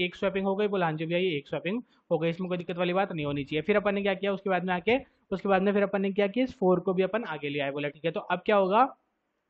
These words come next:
टू किसको point करेगा, टू point करेगा फ़ाइव को, कोई दिक्कत वाली बात नहीं होनी चाहिए। बोला, हाँ जी भैया, टू फ़ाइव को point कर रहा है,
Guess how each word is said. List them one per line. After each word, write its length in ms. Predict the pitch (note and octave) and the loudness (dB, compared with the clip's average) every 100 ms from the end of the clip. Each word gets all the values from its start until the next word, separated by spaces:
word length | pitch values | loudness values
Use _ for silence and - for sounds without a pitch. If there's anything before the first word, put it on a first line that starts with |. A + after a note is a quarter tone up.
| _ _ - | _ _ -2
टू 80 | G3+ | 2
किसको 220 | G#3 G#3+ | 2 0
point 220 | G3+ G#3 | 0 0
करेगा, 320 | G3+ G3 G#3 C4 - _ _ - | 0 2 2 2 -2 _ _ -4
टू 60 | F#3+ | 0
point 220 | G3 G3 | 0 0
करेगा 280 | G3 F3+ E3+ | 0 2 2
फ़ाइव 260 | D#3+ D#3 D#3+ - | 2 0 -2 -2
को, 220 | G3+ G#3 - _ | 0 0 -6 _
कोई 100 | F3 | -4
दिक्कत 220 | E3 F3 F3+ | -2 -2 0
वाली 160 | F3+ | 0
बात 180 | F3+ E3 | 0 -2
नहीं 120 | D#3+ D3+ | -4 -4
होनी 160 | E3+ | -4
चाहिए। 160 | E3 F3+ | -4 -4
बोला, 140 | E3+ | -2
हाँ 80 | D#3+ | -2
जी 120 | D#3+ | -2
भैया, 100 | F3 | -2
टू 160 | E3+ E3+ | 0 0
फ़ाइव 160 | F3 E3 | 0 0
को 60 | F3 | -2
point 240 | F3 F3 | -2 0
कर 120 | F#3+ F3 | 2 4
रहा 120 | |
है, 120 | F3+ | 4